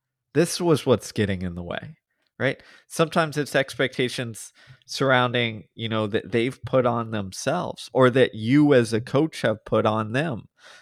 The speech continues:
Sometimes it's just, you know, motivational upbringings where they think the thing that matters is the time or the trophy, and they've never been taught that, that, that, that thing doesn't matter,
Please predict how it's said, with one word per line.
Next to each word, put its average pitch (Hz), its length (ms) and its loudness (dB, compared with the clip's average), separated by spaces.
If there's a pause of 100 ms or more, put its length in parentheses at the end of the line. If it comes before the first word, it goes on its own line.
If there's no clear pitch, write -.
Sometimes 139 540 -2
it's 120 240 0
just, 120 320 0 (540)
you 117 100 -10
know, 113 300 -6 (380)
motivational 117 1120 2
upbringings 110 640 -2
where 110 160 2
they 107 160 2
think 143 600 -2 (100)
the 117 120 4
thing 113 360 0
that 110 220 0
matters 110 920 2
is 113 320 0
the 110 120 2
time 123 580 -2
or 107 100 0
the 95 160 2
trophy, 98 800 2 (260)
and 123 180 0
they've 120 220 2
never 131 400 4
been 110 280 0
taught 147 440 -2
that, 117 180 6
that, - 280 -4
that, 123 240 0
that 127 300 -2
thing 127 300 -2
doesn't 123 540 2
matter, 127 680 2